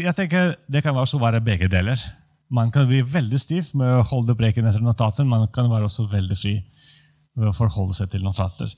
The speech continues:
Jeg likte, jeg likte veldig godt et vers som jeg fant i Habakuk to to. «Herren svarte meg, skriv synet tydelig på tavle, så det blir lett å lese. For synet venter på sin faste tid.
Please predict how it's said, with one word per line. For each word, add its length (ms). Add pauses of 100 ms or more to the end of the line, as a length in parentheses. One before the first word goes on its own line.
(1200)
Jeg 140
likte, 320 (100)
jeg 160
likte 240
veldig 240
godt 240
et 160
vers 220
som 100
jeg 140
fant 260
i 80
Habakuk 640 (340)
to 160
to. 160 (840)
«Herren 260
svarte 380
meg, 320 (100)
skriv 480
synet 540 (100)
tydelig 480
på 160
tavle, 380 (640)
så 160
det 160
blir 160
lett 460 (260)
å 60
lese. 340 (880)
For 140
synet 480
venter 400
på 160
sin 260
faste 460
tid. 320